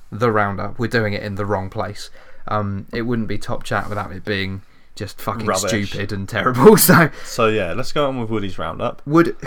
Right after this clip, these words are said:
Speaker 1: we can't call it Woody's roundup.
Speaker 2: Oh my god, did you see the Toy Story four trailer?
Speaker 1: No, I haven't yet.
Speaker 2: It looks really crap, to be honest.
Speaker 1: Have you seen, uh, Stranger Things three,
Speaker 2: I
Speaker 1: season
Speaker 2: don't
Speaker 1: three?
Speaker 2: care.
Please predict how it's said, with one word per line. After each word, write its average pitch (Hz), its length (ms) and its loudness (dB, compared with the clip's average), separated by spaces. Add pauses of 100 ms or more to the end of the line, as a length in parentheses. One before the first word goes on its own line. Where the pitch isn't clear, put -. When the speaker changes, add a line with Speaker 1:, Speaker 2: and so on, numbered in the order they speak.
(100)
Speaker 1:
we 156 80 0
can't 180 340 0
call 151 200 0
it 98 80 -2
Woody's 127 260 0
roundup. 151 300 0
Speaker 2:
Oh 139 40 0
my 127 140 2
god, 113 260 0
did 104 100 -8
you 101 60 -6
see 110 160 -8
the 104 60 -6
Toy 104 180 -8
Story 101 200 -8
four 117 220 -10
trailer? - 360 -10 (460)
Speaker 1:
No, 143 180 2
I 131 80 4
haven't 120 220 -2
yet. 98 200 -10 (140)
Speaker 2:
It - 80 -18
looks - 220 -20
really - 160 -14 (280)
crap, - 340 -14
to - 120 -20
be 71 60 -16
honest. - 80 -12
Speaker 1:
Have 117 100 -6
you 120 100 0
seen, 120 360 -2
uh, 117 160 -2
Stranger 123 360 -4
Things 120 280 -6
three, 135 440 -4 (160)
Speaker 2:
I - 60 -10
Speaker 1:
season 143 240 -2
Speaker 2:
don't 123 60 -6
Speaker 1:
three? 170 160 -4
Speaker 2:
care. 101 140 -4